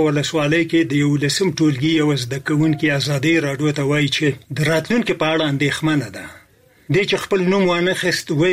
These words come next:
ویل، په روان وضعیت کې چې په ټول چاپیریال کې ویره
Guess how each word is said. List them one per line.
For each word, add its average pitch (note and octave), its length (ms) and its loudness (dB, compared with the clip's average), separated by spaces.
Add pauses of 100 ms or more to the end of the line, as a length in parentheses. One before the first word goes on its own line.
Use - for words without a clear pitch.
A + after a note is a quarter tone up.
ویل، F3 260 0
په D#3 160 0
روان F3 260 2
وضعیت D#3 480 0
کې D3+ 180 -4
چې C#3 100 -4 (180)
په D#3+ 140 -4
ټول G3 160 4 (200)
چاپیریال D#3 640 0
کې D3+ 160 -2
ویره E3 260 2